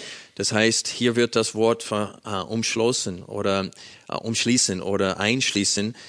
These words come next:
für Fische, die in einem, in einer Netze gefangen sind.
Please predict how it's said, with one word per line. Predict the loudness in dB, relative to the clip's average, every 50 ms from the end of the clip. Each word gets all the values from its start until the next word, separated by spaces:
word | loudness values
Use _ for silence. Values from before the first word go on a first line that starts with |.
| -20 _ _
für | -10 -2 2 4 4 4
Fische, | 4 2 2 4 4 4 2 0
die | 0 0 2
in | 2 2
einem, | 2 2 0 -2 -4 -6 -10 _
in | -8 -6 -4
einer | -4 -4 -4
Netze | -2 0 0 0 0 0 -2 -2 -4 -6 -10 -14 _ -8 _
gefangen | -6 -4 -2 -2 -2 0 -2 -4 -6 -10 -14 -20 _ _
sind. | -6 -4 -2 -2 -2 -4 -6 -10 -14 -16 -18